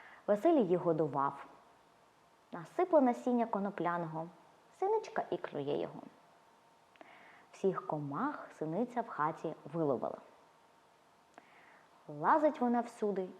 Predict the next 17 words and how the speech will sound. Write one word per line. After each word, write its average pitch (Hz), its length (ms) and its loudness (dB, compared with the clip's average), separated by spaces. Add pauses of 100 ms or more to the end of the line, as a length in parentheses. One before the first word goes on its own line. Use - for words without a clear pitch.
і 165 60 -4
в - 100 -14
кожну 262 400 4
щілинку 156 720 -2
зазирає. 135 560 -2 (1400)
Помітить 180 480 6
комаху, 240 520 2 (640)
націлиться 147 640 0
своїм 262 320 2
дзьобом 285 400 4 (380)
і 415 100 6
проковтне 156 720 -2
її. - 280 -6 (1800)
Тепло 339 340 6
в - 80 -2
хаті 220 340 4
синичці, 160 600 -2